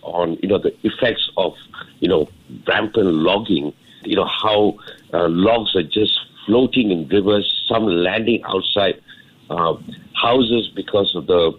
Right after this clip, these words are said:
uh, high waters. And this is just, you know, it really is raising a lot of questions about land management, uh, crisis management,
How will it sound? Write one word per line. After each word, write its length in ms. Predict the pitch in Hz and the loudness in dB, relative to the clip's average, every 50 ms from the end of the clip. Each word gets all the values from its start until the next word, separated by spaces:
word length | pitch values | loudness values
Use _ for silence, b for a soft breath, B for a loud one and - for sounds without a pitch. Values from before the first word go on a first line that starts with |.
| - - | -8 -6
uh, 340 | - 80 80 73 71 - - | -2 0 0 0 0 -2 -4
high 320 | - - 95 110 107 107 | -6 -4 -2 0 0 0
waters. 640 | 101 82 80 92 92 - - 104 101 104 104 - - B B B B B B B B | 0 0 0 -2 -2 0 0 2 2 2 0 -2 -10 B B B B B B B B
And 500 | - 101 104 104 104 104 101 - 95 92 | -4 -2 0 2 2 2 2 0 -2 0
this 140 | 127 131 123 - | 0 -2 0 -2
is 100 | 101 - - - | -4 -6 -4 -2
just, 440 | 127 120 110 104 - - - - - - - | 0 0 0 0 0 -2 -2 -4 -6 -8 -6
you 100 | 107 104 | -2 0
know, 160 | 107 - - - | 0 0 0 -2
it 140 | 101 90 - 92 90 90 98 | -6 -6 -4 -6 -4 0 2
really 380 | 117 139 151 156 165 156 147 127 | 2 4 4 4 4 4 4 2
is 140 | - - - - | 2 0 0 2
raising 360 | 107 113 113 98 110 107 90 | 2 2 2 2 0 0 0
a 40 | 85 | 0
lot 320 | 87 92 98 110 117 120 | 0 0 0 2 2 2
of 140 | 113 - - | 0 0 0
questions 480 | 107 110 - - - 101 95 90 - | -2 -2 -2 -2 -4 -6 -6 -6 -6
about 240 | - 82 85 - - B B B B B B - | -6 -6 -8 -8 -8 B B B B B B -4
land 400 | 85 87 95 107 113 117 120 110 | -2 0 2 2 2 0 0 0
management, 720 | 104 95 107 110 101 90 - - 90 107 107 107 101 - - B B B B B B _ _ 73 | 0 0 0 0 -2 -2 -4 -2 0 2 2 2 0 -2 -8 B B B B B B _ _ -8
uh, 160 | 76 - - - - | -8 -8 -8 -6 -4
crisis 460 | - 95 104 135 135 131 151 131 110 104 | -2 0 0 0 0 0 0 0 0 0
management, 640 | 95 98 90 87 95 90 - - - 104 104 107 | 0 0 0 0 0 -2 -2 -4 -2 0 0 0